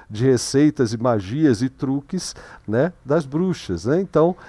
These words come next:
é, é, você vai criar o seu livro das sombras aí do Shell,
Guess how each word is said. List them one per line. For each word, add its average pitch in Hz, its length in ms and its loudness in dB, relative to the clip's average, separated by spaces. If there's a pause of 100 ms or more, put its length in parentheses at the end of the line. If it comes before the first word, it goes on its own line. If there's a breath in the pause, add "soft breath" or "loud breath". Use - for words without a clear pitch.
(200 loud breath)
é, 127 680 4
é, 123 40 0
você 147 260 -2
vai 190 160 -2
criar 240 280 0
o 269 80 0
seu - 160 -4
livro 139 300 0
das 110 160 0
sombras 95 540 -6
aí 92 180 -6
do 101 80 -12
Shell, 80 380 -12